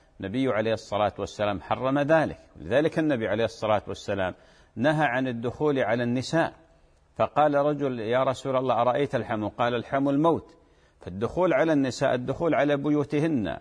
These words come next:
وأيضا من الدخول على النساء الدخول ضمن هذه الوسائل والانفراد بالنساء أو ال-، الحديث معها أو اتخاذ، آه، أخدان والعياذ بالله بمثل هذه الصورة، لأن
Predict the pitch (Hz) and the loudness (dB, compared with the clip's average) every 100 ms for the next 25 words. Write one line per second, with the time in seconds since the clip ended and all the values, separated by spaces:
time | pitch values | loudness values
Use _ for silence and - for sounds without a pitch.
0 | - 90 101 101 - 127 170 170 143 156 | -8 -2 0 2 2 0 2 0 2 2
1 | 190 165 170 - 170 156 117 127 110 98 | 2 0 -2 0 2 2 2 2 0 -4
2 | - 95 101 - - _ _ _ 104 98 | -2 0 0 -2 -12 _ _ _ -12 -6
3 | 95 165 165 151 151 135 143 139 127 123 | -4 -2 0 2 2 2 2 0 -2 -4
4 | 123 - 160 127 101 92 78 98 - 123 | -4 0 0 0 -2 -4 -6 -6 -2 0
5 | 127 107 117 131 123 135 127 85 78 80 | 0 -2 -4 -4 -2 -2 0 0 -2 -2
6 | 85 - - - - - 107 110 135 120 | -2 -4 -12 -20 -14 -6 -4 0 0 0
7 | 127 120 123 123 113 87 95 - 98 - | -2 0 0 0 0 0 -2 -6 -8 -2
8 | 131 135 117 110 - - _ _ - - | 0 2 0 -2 -4 -12 _ _ -8 -4
9 | 101 113 - 113 139 143 107 95 110 110 | -2 -2 -2 0 2 2 0 0 0 0
10 | 104 104 101 123 123 95 101 113 107 110 | 0 0 2 2 2 0 -4 -4 -4 -2
11 | 104 104 101 - 147 127 85 - - _ | -2 -2 -6 -2 0 2 0 -4 -20 _
12 | _ - 95 107 107 | _ -8 -4 -2 -2